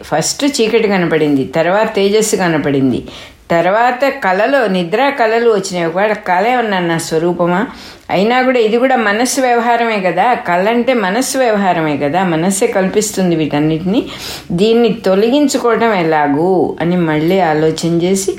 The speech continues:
మళ్ళా మనస్సును నిగ్రహించి చూస్తాను అని గట్టిగా దృఢమైన నిశ్చయంతో, గట్టి నిశ్చయంతో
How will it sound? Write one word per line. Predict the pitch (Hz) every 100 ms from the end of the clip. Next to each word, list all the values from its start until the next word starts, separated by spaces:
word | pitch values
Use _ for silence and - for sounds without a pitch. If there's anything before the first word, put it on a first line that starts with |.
| - - - -
మళ్ళా | 160 196 285
మనస్సును | 285 214 196 226 262 226
నిగ్రహించి | 170 185 220 208 185 - 170
చూస్తాను | 160 - 156 156
అని | 190 214 160
గట్టిగా | 180 - 214 202 175 143
దృఢమైన | 175 226 294 294 302 254
నిశ్చయంతో, | 190 180 - 165 160 139
గట్టి | 139 247 247 294
నిశ్చయంతో | 262 214 - 190 170 151 160